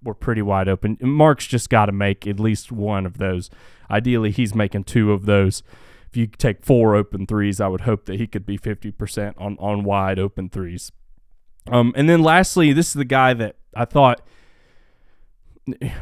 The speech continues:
maybe his, Mark Mitchell's poor performance was more just on one side of the f-, court, and, and Proctor too, I thought played good de-, played pretty good defense. Um, but offensively, I just, I, I just don't think he, he had it today. I,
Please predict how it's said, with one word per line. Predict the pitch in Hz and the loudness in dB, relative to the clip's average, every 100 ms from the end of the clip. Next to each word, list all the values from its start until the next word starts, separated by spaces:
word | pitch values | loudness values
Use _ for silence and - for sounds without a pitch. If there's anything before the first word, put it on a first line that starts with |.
| - | -2
maybe | 117 156 160 139 | 2 4 2 0
his, | 117 147 139 120 143 | 2 4 4 2 -2
Mark | 170 202 185 | 2 2 4
Mitchell's | 190 - 175 | 2 2 0
poor | - 160 147 | 2 4 4
performance | 131 131 135 127 - | 2 0 2 0 0
was | 113 | 2
more | 117 120 | 6 6
just | 110 113 | 4 0
on | 117 104 | 0 2
one | 107 107 | 0 2
side | 117 107 | 2 2
of | 101 | -2
the | 104 | -8
f-, | - 127 | -12 -10
court, | - 120 113 120 | -2 2 2 2
and, | 123 160 | -2 0
and | 202 202 | -2 2
Proctor | - 247 - 151 | 4 4 2 0
too, | - 139 117 | 4 4 4
I | 107 | 4
thought | 123 98 | 2 0
played | - 110 | 0 -2
good | 104 101 | -2 -4
de-, | 101 110 95 - 123 | -4 -8 -10 -12 -6
played | - 135 110 | 0 0 2
pretty | 160 131 | 2 2
good | 104 95 | 0 -2
defense. | 110 104 101 95 - - - _ _ - | -4 -2 -4 -6 -10 -16 -20 _ _ -4
Um, | 101 98 95 - _ _ _ _ - - | 0 0 -2 -6 _ _ _ _ -14 -6
but | 110 117 123 - - - - - | 0 4 4 2 -10 -20 -20 2
offensively, | 143 170 175 156 143 131 127 117 | 6 6 4 2 2 2 2 0
I | |
just, | 117 120 - | -2 -6 -2
I, | 113 - | -2 -2
I | 107 | -2
just | 117 110 | -2 2
don't | 123 117 | 2 2
think | 123 110 | -2 0
he, | 117 107 | -2 -2
he | 110 113 98 | 0 0 0
had | 117 98 90 | -2 -4 -6
it | - | -10
today. | 95 87 78 - | -12 -10 -12 -10
I, | 107 | -10